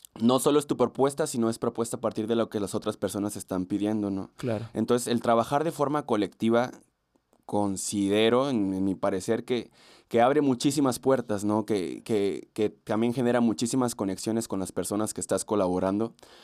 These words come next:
Speaker 1: y que también de, de un camino que tú ibas a seguir individual y que esa, la otra parte también iba a seguir individual, ahora se abre un camino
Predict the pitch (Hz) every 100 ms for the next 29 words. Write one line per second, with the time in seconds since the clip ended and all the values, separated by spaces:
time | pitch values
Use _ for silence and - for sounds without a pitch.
0 | - - 117 131 127 123 143 156 135 117
1 | 104 120 147 170 170 160 156 - 120 135
2 | 139 127 117 117 123 113 107 101 110 107
3 | 110 - 101 104 107 135 120 - 104 110
4 | 127 - 113 98 98 101 110 117 107 95
5 | 104 110 104 90 92 107 135 - _ _
6 | _ 117 135 139 143 135 143 143 143 139
7 | 139 143 151 160